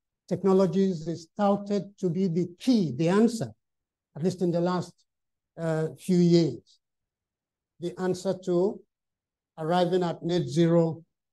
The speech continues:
uh, quickly, at least by the target, or even before then. But what happened?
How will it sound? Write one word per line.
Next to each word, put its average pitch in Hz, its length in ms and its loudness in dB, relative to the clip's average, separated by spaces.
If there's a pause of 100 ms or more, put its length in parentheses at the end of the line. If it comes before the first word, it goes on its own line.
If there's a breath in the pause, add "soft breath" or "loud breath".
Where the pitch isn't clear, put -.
(200)
uh, 151 460 -12 (280)
quickly, 190 480 0 (440)
at 139 120 -12
least 160 180 -2
by 160 180 -6
the 165 120 -8
target, 147 440 -10 (260)
or 180 440 -2
even 170 280 -2
before 175 360 0
then. 143 240 -6 (1300)
But 180 200 -2
what 226 240 -2
happened? 214 460 0